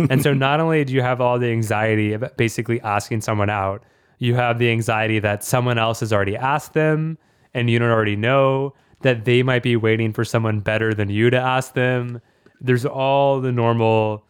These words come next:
Speaker 1: high school prom drama of picking partners. So I do think you're right about that. And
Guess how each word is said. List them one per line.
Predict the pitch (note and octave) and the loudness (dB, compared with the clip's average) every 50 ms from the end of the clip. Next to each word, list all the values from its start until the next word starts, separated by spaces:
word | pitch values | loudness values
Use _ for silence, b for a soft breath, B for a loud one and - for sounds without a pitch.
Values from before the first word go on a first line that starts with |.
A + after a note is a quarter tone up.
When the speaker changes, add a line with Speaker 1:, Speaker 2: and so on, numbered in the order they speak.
| _ _ _ | _ _ _
Speaker 1:
high | - - B2 A#2+ A#2 | -8 -4 -2 -2 -2
school | - - - A#2+ A2+ A2 A2 | -2 -2 -2 0 2 2 0
prom | G#2+ - A#2+ A2 G#2+ G#2+ G#2+ G#2 G#2 G#2 | 0 -2 -2 0 0 0 0 0 -2 -2
drama | G2+ G#2+ G#2 G2+ G2+ G2+ G2+ G2+ G2 G2+ G2 F#2+ F#2+ - _ _ _ _ _ | -2 0 0 0 0 0 0 0 0 -2 -4 -6 -10 -16 _ _ _ _ _
of | B2+ A#2 - | -4 -4 -2
picking | - A#2+ G#2+ - G#2 G#2 | -2 -2 0 0 0 0
partners. | G2+ - G#2+ F#2+ F#2+ F#2 F#2 F#2+ A2 - - - - b b b b b - | 0 -2 -2 -2 -4 -6 -10 -12 -12 -14 -18 -20 -20 b b b b b -6
So | - - B2 | -2 0 0
I | B2 | 2
do | B2 B2 C3+ C#3 | 2 2 0 2
think | C3+ C#3 C#3 C3+ C3 C3 - - | 2 2 2 2 0 -2 -6 -12
you're | C#3+ A#2+ A#2 A2+ | -8 -4 -2 0
right | A2 A#2 A#2+ A#2 | 0 0 0 0
about | A#2+ A#2 A#2 A2 - | 0 0 0 0 2
that. | A#2 A2 G#2+ G#2 G2+ G2+ G#2 - _ _ _ _ _ _ _ _ | 0 0 0 0 -2 -4 -6 -10 _ _ _ _ _ _ _ _
And | B2 A2+ G#2+ G#2+ G#2 G#2 G2+ G2+ G2+ G#2 G2+ | -4 -4 -2 -2 0 0 -2 -2 -4 -6 -8